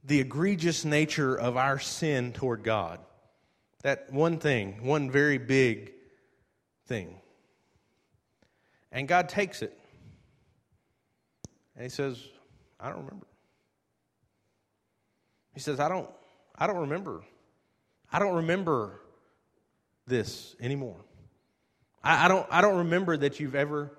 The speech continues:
done this. I, I don't remember that you've ever done anything wrong. He says, "I will remember their sins and lawless deeds no more."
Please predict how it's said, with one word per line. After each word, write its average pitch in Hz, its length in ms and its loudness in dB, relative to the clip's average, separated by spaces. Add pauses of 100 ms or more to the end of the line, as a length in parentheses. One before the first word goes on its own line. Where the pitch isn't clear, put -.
(280)
done 127 220 -2
this. 87 240 -14 (420)
I, 180 220 8
I 202 60 12
don't 214 180 8
remember 185 400 6
that 151 220 2
you've 156 140 -4
ever 160 400 2 (260)
done 160 420 4
anything 131 680 -2 (380)
wrong. 104 320 -2 (840)
He 202 80 2
says, 180 200 2
"I 202 180 8
will 214 140 8
remember 196 400 4
their 170 140 2
sins 185 800 0 (200)
and 143 200 -2
lawless 160 420 2
deeds 127 420 -4
no 113 160 -6
more." 92 260 -14